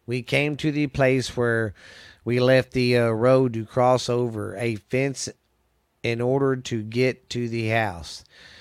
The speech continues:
In those days, many fences had stilts built upon them, steps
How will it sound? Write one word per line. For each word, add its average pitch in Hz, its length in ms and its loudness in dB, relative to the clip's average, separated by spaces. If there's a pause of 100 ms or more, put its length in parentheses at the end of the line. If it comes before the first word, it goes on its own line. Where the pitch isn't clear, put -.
(180)
In 113 140 -6
those 139 320 4
days, 127 400 4
many 131 240 0
fences 127 560 0
had 117 500 4 (480)
stilts - 760 0 (300)
built 131 340 4 (320)
upon 131 460 2
them, 107 420 -4 (300)
steps - 580 2